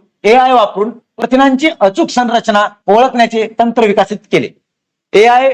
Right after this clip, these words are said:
म्हणजे त्यांनी काय केलं, एआयचं, एआय, एआय वापरून, म्हणजे जे आता सध्या ट्रेंडिंगला आपलं एआय आहे, आपण ते बघतोय सर्वीकडे, तर त्याचा वापर करून त्यांनी प्रथिनांची म्हणजे प्रोटीनची अचूक संरचना कशी ओळखायची हे त्यांनी द-, दाखवलं. बरं, आता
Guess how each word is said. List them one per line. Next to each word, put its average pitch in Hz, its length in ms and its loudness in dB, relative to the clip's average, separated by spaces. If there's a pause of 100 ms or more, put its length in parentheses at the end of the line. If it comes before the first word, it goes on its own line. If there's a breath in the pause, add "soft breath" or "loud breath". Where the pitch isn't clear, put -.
(120)
म्हणजे 196 200 -2
त्यांनी 233 320 -2
काय 240 140 2
केलं, 196 220 0
एआयचं, 214 480 -2
एआय, 220 560 0
एआय 233 240 2
वापरून, 214 280 0
म्हणजे 175 160 -6
जे 190 80 2
आता 185 120 0
सध्या 180 240 -2
ट्रेंडिंगला 196 360 -2
आपलं 196 140 0
एआय 196 100 4
आहे, 185 140 2
आपण 151 220 -4
ते 175 60 -2
बघतोय 180 340 -2
सर्वीकडे, 151 340 -4 (360 soft breath)
तर 220 60 -8
त्याचा 208 440 0
वापर 196 480 -2
करून 247 460 0 (300)
त्यांनी 240 360 0 (680)
प्रथिनांची 262 520 0
म्हणजे 214 140 -2
प्रोटीनची 226 480 -2 (120)
अचूक 214 320 -4
संरचना 247 520 -2 (160)
कशी 254 200 0
ओळखायची 262 560 0 (260)
हे 240 160 2
त्यांनी 247 260 0
द-, 240 100 0
दाखवलं. 190 440 -2 (240)
बरं, 208 240 -2 (380)
आता 320 400 -8